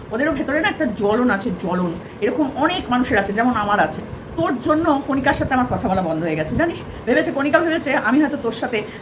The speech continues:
হাতে হাত লাগিয়ে তোর সাথে আমি হয়তো ইন্টুকুলুকুলু করতে গেছি। অ্যাকচুয়াল তোকে দেখলেই যে আমার ঝিন্টুকুলুকুলু করতে ইচ্ছা করে, মানে ঝ্যাঁটার বাড়ি মারতে ইচ্ছা করে, সেটা মনে হয় কণিকা বা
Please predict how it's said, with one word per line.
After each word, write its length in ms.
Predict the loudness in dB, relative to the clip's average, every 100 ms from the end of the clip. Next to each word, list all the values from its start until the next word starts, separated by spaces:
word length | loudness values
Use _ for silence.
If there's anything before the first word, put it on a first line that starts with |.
| 4
হাতে 280 | 4 4 2
হাত 240 | 2 2 2
লাগিয়ে 300 | 0 0 -2
তোর 100 | -4 -4
সাথে 180 | -2 -2
আমি 120 | -2
হয়তো 180 | -4 0
ইন্টুকুলুকুলু 500 | -2 -2 -4 -4 -4
করতে 200 | -4 -4
গেছি। 220 | -6 -6 -10 -12
অ্যাকচুয়াল 320 | -12 -2 -2 0
তোকে 140 | 0
দেখলেই 340 | -2 -2 -2
যে 80 | 0
আমার 180 | 2 2 2
ঝিন্টুকুলুকুলু 540 | 0 0 0 0 0
করতে 280 | 0 -2 -2
ইচ্ছা 160 | -2 0
করে, 120 | 0
মানে 140 | 2 0
ঝ্যাঁটার 260 | 0 2
বাড়ি 160 | 2 2
মারতে 240 | 0 -2
ইচ্ছা 180 | -4 -2
করে, 160 | -2 -2 -6 -6
সেটা 160 | 0 2
মনে 160 | 4 2
হয় 120 | 2
কণিকা 280 | -2 0 4
বা 180 | 4